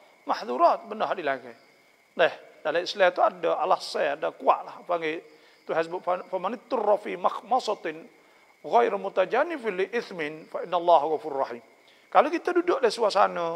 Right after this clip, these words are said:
uh, darurah terpaksa, maka fa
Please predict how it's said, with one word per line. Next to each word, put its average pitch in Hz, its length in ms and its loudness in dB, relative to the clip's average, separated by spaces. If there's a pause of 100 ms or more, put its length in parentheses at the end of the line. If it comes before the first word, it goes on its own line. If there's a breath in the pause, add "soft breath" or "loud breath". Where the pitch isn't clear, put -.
(640 soft breath)
uh, 156 360 0 (120)
darurah 254 400 6
terpaksa, 156 640 -2 (160)
maka 170 480 2 (480)
fa 156 80 -8